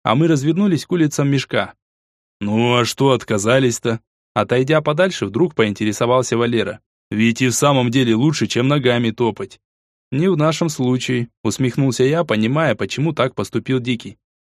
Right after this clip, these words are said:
«У нас там животное, которое лучше пока не светить». «Собака, что ли?»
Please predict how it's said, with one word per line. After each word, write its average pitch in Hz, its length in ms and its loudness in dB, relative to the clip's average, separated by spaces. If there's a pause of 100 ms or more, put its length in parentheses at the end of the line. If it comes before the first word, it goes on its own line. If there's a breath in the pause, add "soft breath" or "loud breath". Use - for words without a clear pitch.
«У 107 100 0
нас 135 220 2
там 139 200 0
животное, 127 540 0
которое 117 400 2
лучше 131 300 0
пока 101 260 -2
не 131 120 2
светить». 120 480 -4 (440)
«Собака, 123 540 2
что 156 280 2
ли?» 139 180 2